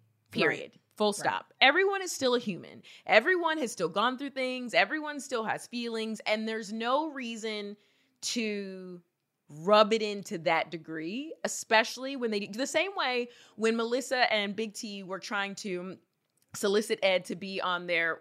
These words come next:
Speaker 2: whatchamacallit, their, their imaginary lines. And Ed was like, "Yeah, cool." I'm, like, hearing him out. And then he's like, "No, I'm not gonna really do it." But he wasn't mean to them, right? Like, he wasn't like, "You guys are dumb. This is stupid, blah, blah, blah." Like, he gave them
Speaker 1: <laughs>
Speaker 2: space. And so seeing Corey treat them that way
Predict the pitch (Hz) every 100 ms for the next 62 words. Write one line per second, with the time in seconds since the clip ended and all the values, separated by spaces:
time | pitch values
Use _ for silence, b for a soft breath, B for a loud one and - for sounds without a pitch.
0 | 190 185 - 170 175 156 196 - - 180
1 | 170 196 185 180 160 156 - B B -
2 | 233 240 233 247 247 466 427 - 440 269
3 | 233 202 196 214 220 208 185 156 - -
4 | 226 233 269 233 220 - _ _ 233 262
5 | 220 254 233 160 170 160 226 196 214 240
6 | 311 349 180 208 320 359 240 180 147 139
7 | 175 233 226 226 285 262 214 185 180 202
8 | 180 165 165 175 160 160 170 185 180 165
9 | - 165 170 165 180 170 180 247 262 214
10 | 196 180 190 - 208 208 220 226 196 185
11 | 175 160 143 - 180 - 185 175 - b
12 | b b - 233 247 269 262 214 196 185
13 | - 196 - 180 175 160 165 156 151 147